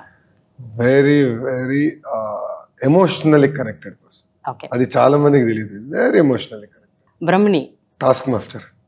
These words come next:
Speaker 2: అంతేనా? మిమ్మల్ని ముప్పై కిలోలు వెయిట్ తగ్గించిందంటే తెలిసిపోతుంది.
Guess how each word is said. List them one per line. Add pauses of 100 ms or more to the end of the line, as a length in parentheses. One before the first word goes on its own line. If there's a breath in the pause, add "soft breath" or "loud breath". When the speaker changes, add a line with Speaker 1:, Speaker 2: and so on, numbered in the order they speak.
(680)
Speaker 2:
అంతేనా?
మిమ్మల్ని
ముప్పై
కిలోలు
వెయిట్
తగ్గించిందంటే
తెలిసిపోతుంది.